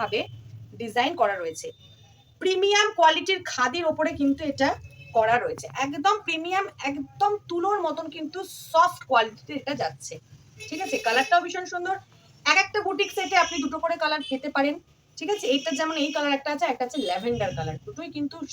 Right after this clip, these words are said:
সোবার কালারের ওপর যাচ্ছে। দেখুন, ব্ল্যাক কালারের আজরাক, এটা যাচ্ছে ব্ল্যাক আজরাক, তার সাথে কিন্তু পুরো হ্যান্ড ওয়ার্ক করা রয়েছে সামনে মিররের, অসম্ভব সুন্দর। আপনি একটা জিনিস খেয়াল করে দেখবেন যে আমাদের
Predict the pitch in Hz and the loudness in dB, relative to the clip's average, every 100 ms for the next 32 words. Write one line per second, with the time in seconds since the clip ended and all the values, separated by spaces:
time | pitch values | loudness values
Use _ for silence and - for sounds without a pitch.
0 | - - 254 285 262 196 190 277 302 - | -6 -2 0 0 -2 -4 -6 -12 -14 -14
1 | - - - _ - - - 269 226 180 | -14 -16 -18 _ -20 -20 -2 -2 -2 -10
2 | _ - - - 190 294 392 392 302 277 | _ -14 -12 -2 4 6 6 6 6 6
3 | 311 277 - 160 - - - _ _ _ | 6 4 2 -4 -8 -14 -20 _ _ _
4 | _ _ _ _ _ - - - 214 254 | _ _ _ _ _ -10 -10 -6 -2 2
5 | 233 - 277 339 - _ _ 196 247 294 | 2 4 2 2 -4 _ _ -4 4 6
6 | 339 208 190 185 160 - 277 285 330 302 | 6 4 2 0 -4 0 6 6 6 4
7 | 269 320 285 269 269 349 - - 339 349 | 4 2 0 0 0 -4 -6 -2 0 2
8 | 359 381 - 226 269 269 247 269 269 214 | 4 4 4 2 2 2 4 2 2 2
9 | 220 240 320 - 196 214 277 180 156 143 | 0 -4 -8 -4 -4 0 0 0 -4 -8
10 | 143 - - - - - - 415 415 415 | -10 -16 -20 -20 -12 -4 0 2 4 4
11 | 415 392 359 381 392 - - - 269 294 | 4 0 0 2 0 -2 -18 0 2 4
12 | 403 370 339 392 381 415 - 330 330 349 | 6 6 4 0 0 0 4 6 6 2
13 | 339 285 285 294 269 262 254 233 269 | 0 2 2 4 4 6 4 4 2